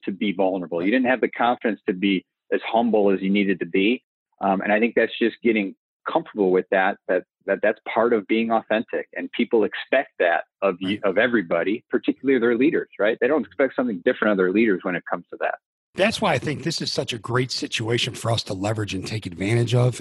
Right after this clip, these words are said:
Speaker 2: And, and I mean that in a positive way, because we've been pushed outside of our comfort zone for something that we have no control over. Like,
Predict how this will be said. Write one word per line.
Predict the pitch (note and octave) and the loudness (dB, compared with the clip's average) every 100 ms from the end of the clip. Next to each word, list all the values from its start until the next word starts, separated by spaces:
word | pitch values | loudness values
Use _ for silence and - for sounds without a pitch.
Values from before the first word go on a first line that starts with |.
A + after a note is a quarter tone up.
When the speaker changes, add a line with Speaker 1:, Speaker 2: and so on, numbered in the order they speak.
| A#2 | -6
Speaker 2:
And, | A2 | -4
and | G#2 G2+ | -2 -2
I | |
mean | A2 B2+ | 0 0
that | A#2+ | 0
in | G2+ | -4
a | |
positive | - - B2 A2 G#2+ F#2+ | -6 -2 0 0 -2 -2
way, | A2 A#2+ A#2+ _ _ | 0 0 0 _ _
because | C3 D3 | -4 0
we've | D3 C4 | 2 2
been | G3+ | 2
pushed | - D3+ D#3 | 0 -2 -2
outside | A#2+ D3+ B2+ | -2 0 -2
of | |
our | G#2+ | -2
comfort | - C#3 C3+ G#2+ | -6 -8 -8 -8
zone | G#2 F#2+ F#2 - _ _ | -6 -6 -6 -8 _ _
for | D#3 | -4
something | - F3 C#3+ | -2 -4 -4
that | G#2 | -8
we | B2+ F3+ | -4 -6
have | G#2 | -6
no | G2+ G#2+ | -8 -10
control | G2 - G2 F2 | -10 -12 -10 -10
over. | D#2+ _ _ _ | -12 _ _ _
Like, | A#2 A2+ | -10 -10